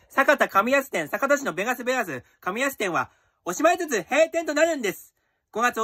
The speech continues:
いっぱいで、はい。さらぎ、さらぎ、えー、酒田泉と統合するそうです。その跡地を考えましょう、みんなで。私は最有力としては、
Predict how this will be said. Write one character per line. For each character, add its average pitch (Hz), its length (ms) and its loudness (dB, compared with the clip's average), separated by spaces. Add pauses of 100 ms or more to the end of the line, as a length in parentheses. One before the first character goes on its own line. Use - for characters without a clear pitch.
い 247 80 -6
っ - 80 -10
ぱ 190 100 2
い 165 80 0
で、 143 80 -6
は 147 160 -4
い。 120 140 -10 (260)
さ - 140 -2
ら 247 160 6
ぎ、 180 80 -8
さ 233 120 0
ら 247 140 2
ぎ、 147 220 -6 (240)
え 151 220 -4
ー、 - 20 -16
酒 254 200 0
田 185 100 0
泉 233 200 -4
と 233 80 -4
統 240 220 0
合 302 120 2
す 294 60 -6
る 294 100 -6
そ 285 100 2
う - 20 0
で 196 100 -2
す。 - 140 -16 (280)
そ 202 140 -6
の 196 240 0
跡 277 220 2
地 247 180 -4
を 190 100 2
考 208 120 -2 (260)
え 254 80 -8 (260)
ま 247 180 2
し 285 100 2
ょ 269 80 4
う、 - 20 -12
み 185 100 -8
ん 180 40 -6
な 170 100 -2
で。 127 180 -10 (360)
私 254 280 4
は 220 200 4
最 285 260 2
有 311 140 -2
力 294 160 -4
と 208 100 -2
し - 40 -8
て 185 40 0
は、 143 160 0